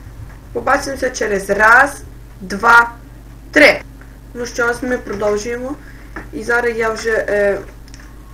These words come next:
відходив, і зараз куплю блоки і будемо вже нападати.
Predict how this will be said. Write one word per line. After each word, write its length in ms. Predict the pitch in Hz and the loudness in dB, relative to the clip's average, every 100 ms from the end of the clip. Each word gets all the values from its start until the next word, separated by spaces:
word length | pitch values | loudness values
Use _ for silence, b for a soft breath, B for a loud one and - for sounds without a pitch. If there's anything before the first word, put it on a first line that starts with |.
| - - 95 - - - - - - | -16 -16 -16 -16 -18 -18 -12 -6 -6
відходив, 640 | 202 - 254 254 262 226 | -6 -4 -2 -2 -4 -6
і 40 | 208 | -6
зараз 260 | 220 226 220 - 202 - | -2 -4 -4 -12 -16 -12
куплю 260 | 220 220 | -12 -10
блоки 420 | 202 208 240 240 | -8 -4 -4 -4
і 100 | 208 | -8
будемо 300 | 202 202 202 | -4 -2 -2
вже 340 | 196 196 196 190 - - - - - - - - - | -4 -4 -4 -6 -10 -16 -16 -18 -18 -18 -18 -16 -12
нападати. 600 | 196 196 185 - - | -8 -6 -6 -8 -12